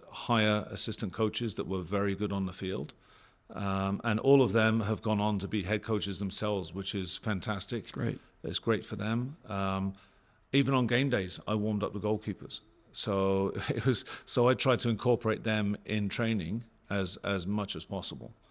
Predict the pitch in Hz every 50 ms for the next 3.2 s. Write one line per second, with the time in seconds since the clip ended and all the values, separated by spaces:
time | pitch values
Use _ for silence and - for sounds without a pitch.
0 | _ _ _ _ _ _ _ - - - 87 90 92 - - - - 104 101 98
1 | 95 - - - 117 113 92 104 101 101 98 110 107 104 90 110 110 107 101 101
2 | - - - 110 101 - - 92 101 95 113 113 120 113 - 127 110 127 120 117
3 | 110 - -